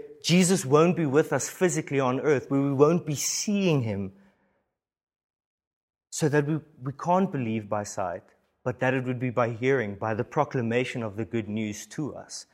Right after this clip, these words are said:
And anchored, "I believe this is why John writes this gospel to us. He writes to us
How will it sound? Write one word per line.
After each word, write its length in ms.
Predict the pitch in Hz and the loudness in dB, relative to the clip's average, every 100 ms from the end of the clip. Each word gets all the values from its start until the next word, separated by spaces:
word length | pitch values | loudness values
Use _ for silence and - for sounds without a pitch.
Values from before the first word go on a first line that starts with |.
| _ _ _ _ _ _ _ _ _ _ _ _ _ _ _ _ _ _ _ _ _ _ _ _ _ - | _ _ _ _ _ _ _ _ _ _ _ _ _ _ _ _ _ _ _ _ _ _ _ _ _ -2
And 140 | 131 | 2
anchored, 540 | 135 139 139 135 131 - _ - | 2 2 4 2 0 -14 _ -4
"I 120 | 139 | 0
believe 440 | 139 143 151 131 110 | 2 2 2 0 0
this 220 | 139 - | 0 -2
is 120 | 135 | -6
why 180 | 113 120 | -2 -4
John 380 | - 123 127 113 | 0 2 4 2
writes 680 | 104 110 131 127 - - _ _ _ _ 107 | 0 2 0 -2 -8 -12 _ _ _ _ -2
this 460 | 120 131 - - - _ | 2 2 0 -12 -16 _
gospel 600 | - 123 131 - 107 98 - _ _ | 2 2 2 -4 -4 -4 -10 _ _
to 320 | - - 151 127 | -10 -4 -4 -2
us. 440 | 98 92 - - _ _ _ _ _ _ _ _ _ _ _ _ _ _ _ _ _ _ _ _ | -6 -10 -16 -18 _ _ _ _ _ _ _ _ _ _ _ _ _ _ _ _ _ _ _ _
He 80 | 151 | 2
writes 440 | 131 131 160 165 - | 8 10 10 8 2
to 80 | |
us 120 | 143 | 2